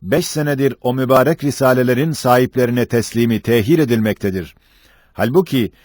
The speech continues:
büyük emniyet dairelerince zabıtaca sabit olduğu gibi,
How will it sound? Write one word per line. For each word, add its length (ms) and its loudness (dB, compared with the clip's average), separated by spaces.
büyük 400 -2
emniyet 440 0
dairelerince 840 2
zabıtaca 720 0
sabit 420 2
olduğu 340 2
gibi, 360 0